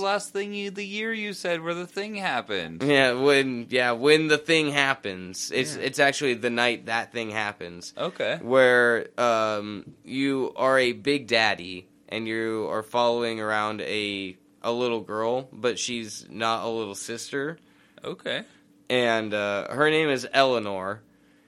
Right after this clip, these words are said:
Speaker 2: and you're following her through, like, a fancy party and whatnot, and it get to, like, an empty hall,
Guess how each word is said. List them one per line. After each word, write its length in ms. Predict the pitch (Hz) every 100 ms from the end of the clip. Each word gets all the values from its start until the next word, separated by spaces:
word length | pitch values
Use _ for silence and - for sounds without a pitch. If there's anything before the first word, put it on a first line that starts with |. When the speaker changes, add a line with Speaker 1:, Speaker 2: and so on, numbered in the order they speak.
| _ _ _ -
Speaker 2:
and 580 | 123 117 117 113 110 -
you're 480 | - 101 117 135 131
following 520 | 139 156 160 160 143
her 340 | 143 135 131
through, 280 | 127 131 120
like, 200 | 117 113
a 80 | 113
fancy 460 | 120 127 127 123 104
party 440 | 117 113 110 110
and 140 | 110
whatnot, 600 | 107 107 85 104 104 98 - _ - - - - _ _ -
and 480 | 120 113 110 110 107
it 220 | - 120
get 240 | 117 156
to, 140 | 151 151
like, 180 | 139 123
an 80 |
empty 360 | 120 131 123 123
hall, 560 | 107 113 113 113 117